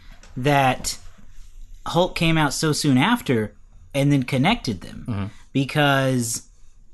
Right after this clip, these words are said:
Speaker 1: while, yeah, obviously Iron Man started the, the whole post-credit thing,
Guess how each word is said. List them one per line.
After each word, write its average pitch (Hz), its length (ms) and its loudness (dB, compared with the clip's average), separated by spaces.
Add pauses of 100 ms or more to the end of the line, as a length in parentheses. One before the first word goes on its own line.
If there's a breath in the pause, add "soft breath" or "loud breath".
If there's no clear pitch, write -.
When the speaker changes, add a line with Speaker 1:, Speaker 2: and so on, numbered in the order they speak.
(440)
Speaker 1:
while, 151 800 4 (160)
yeah, 151 600 4 (120)
obviously 143 600 2
Iron 135 300 4
Man 120 160 2
started 196 520 2
the, 113 320 -2
the 101 160 -10
whole 120 140 -4
post-credit 110 540 -6
thing, 104 340 -8